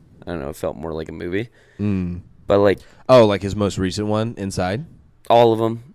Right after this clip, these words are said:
Speaker 1: Even,
Speaker 2: Oh, okay.
Speaker 1: even his other ones that were just stand-up. They
Speaker 2: Okay,
Speaker 1: just
Speaker 2: but
Speaker 1: felt
Speaker 2: you hate musicals, and he's a musical comic.
Speaker 1: Yeah. I know.
Speaker 2: Interesting.
Speaker 1: I know.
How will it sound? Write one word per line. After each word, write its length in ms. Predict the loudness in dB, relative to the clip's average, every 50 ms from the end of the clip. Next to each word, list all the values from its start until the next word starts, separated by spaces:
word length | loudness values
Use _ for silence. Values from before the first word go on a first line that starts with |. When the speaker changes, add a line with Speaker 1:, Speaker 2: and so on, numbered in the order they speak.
| _ _ -10
Speaker 1:
Even, 200 | -4 -2 0 2
Speaker 2:
Oh, 100 | 2 2
okay. 260 | 2 0 -2 -4 -2
Speaker 1:
even 140 | -2 0 0
his 140 | 0 0 0
other 160 | 2 2 2
ones 200 | 0 -2 -2 -2
that 140 | -4 -4 -2
were 200 | -2 -2 -2 -2
just 220 | -4 -6 -6 -6
stand-up. 400 | -8 -8 -10 -8 -8 -8 -8 -10 _ _ _ _ -8
They 120 | -2 2
Speaker 2:
Okay, 120 | 2 2 2
Speaker 1:
just 100 | 2 4
Speaker 2:
but 40 | 4
Speaker 1:
felt 100 | 4 6
Speaker 2:
you 60 | 6 4
hate 220 | 4 4 2 -2
musicals, 720 | -4 -8 -6 -4 -4 -4 -4 -6 -6 -6 -6 -8 -8 -8 -8
and 160 | -6 -4 -2
he's 160 | -2 0 0
a 60 | 0
musical 560 | 0 0 0 0 0 0 0 -2 -2 -4 -4 -6
comic. 540 | -6 -10 -10 -8 -10 -10 -14 -18 -20 -20 -20 _ _ _ _ _ _ _ _ _ _ _ _ _ _ -12
Speaker 1:
Yeah. 400 | -2 2 4 4 4 4 0 -8 -16 _ _ _ _ _ _ _ _ _ _ _ _ -4 2
I 100 | 2 4
know. 100 | 4 4
Speaker 2:
Interesting. 460 | 2 2 2 0 0 0 -2 -4 -6 -12 -16 -20 _ _ _ _ _ _ _ _ _ _ -2
Speaker 1:
I 100 | -2 0
know. 240 | 0 -2 -4 -6